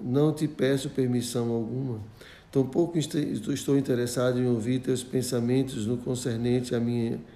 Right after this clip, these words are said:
extruição. Sai do caminho ou experimentarás a força de minhas mãos." O macaco, ainda falando em uma voz apática, disse: "Estou doente,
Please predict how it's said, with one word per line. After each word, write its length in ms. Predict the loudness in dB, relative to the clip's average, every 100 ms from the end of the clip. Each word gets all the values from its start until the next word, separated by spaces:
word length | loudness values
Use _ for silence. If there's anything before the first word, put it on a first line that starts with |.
| -2
extruição. 920 | 0 0 0 -2 0 -2 -4 -6 -6 -8 -14 -20 -20 -20 -20 -20 -20 -20 -20 -20 -20 -20 -20
Sai 360 | -2 6 6 8
do 120 | 6
caminho 640 | 4 4 6 6 4 2
ou 320 | 2 2 4 0
experimentarás 1040 | 0 2 4 4 2 2 0 2 0 0
a 60 | -2
força 500 | -4 0 0 0 -2
de 140 | -2
minhas 340 | -2 -2 -2 -4
mãos." 540 | -8 -10 -12 -16 -20 -20 -20 -20 -20 -20 -20 -20 -20 -20 -6
O 80 | 2
macaco, 560 | 4 4 4 4 4
ainda 260 | 4 4 2
falando 540 | 2 2 2 4 4
em 80 | 4
uma 180 | 4 2
voz 360 | 2 2 2 0
apática, 640 | -2 -2 -2 -2 -4 -6
disse: 500 | -4 -6 -6 -8 -12
"Estou 280 | -4 0 2
doente, 640 | 4 6 4 2 -6